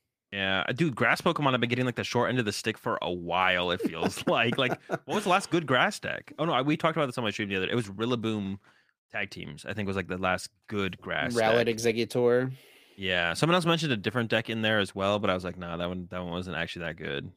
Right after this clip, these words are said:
Speaker 1: But yeah, I think it was, like, Rillaboom Tag Teams was, like, the last good grass deck.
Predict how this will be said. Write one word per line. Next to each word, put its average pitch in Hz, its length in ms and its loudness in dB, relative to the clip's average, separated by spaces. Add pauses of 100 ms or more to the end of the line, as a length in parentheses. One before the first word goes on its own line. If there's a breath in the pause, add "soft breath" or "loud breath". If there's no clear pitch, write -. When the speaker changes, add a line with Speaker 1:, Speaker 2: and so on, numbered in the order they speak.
(120)
Speaker 1:
But 85 160 -8
yeah, 104 100 2
I 98 40 2
think 131 120 -2
it 139 60 0
was, 98 240 4
like, 90 140 0
Rillaboom 95 420 -2
Tag 90 240 0
Teams 82 420 -10
was, 87 140 -16
like, 85 140 -4
the 82 100 -8
last 78 320 -2
good 80 220 -6
grass 85 340 -6
deck. 60 340 -6